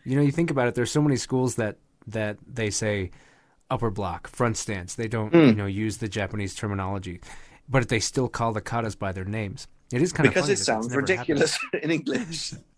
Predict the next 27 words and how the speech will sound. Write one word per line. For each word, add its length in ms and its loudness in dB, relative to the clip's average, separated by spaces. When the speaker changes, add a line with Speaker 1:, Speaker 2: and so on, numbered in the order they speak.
Speaker 2:
That's 240 2
why. 240 2
Speaker 1:
<laughs> 80 -12
They 140 -8
do. 280 -6
They 100 -4
do. 180 -4
Well, 140 2
Speaker 2:
They 20 4
Speaker 1:
I 40 2
was 100 0
just 140 -2
Speaker 2:
sound 60 -4
Speaker 1:
thinking 280 -2
the, 80 -2
like, 300 -4
like, 220 -6
Speaker 2:
absolutely 140 -8
Speaker 1:
"In 160 6
the 80 6
Speaker 2:
ridiculous. 60 2
Speaker 1:
rain 260 4
under 240 2
the 100 -2
tree," 520 0
like, 340 -4
Speaker 2:
Yeah. 260 -2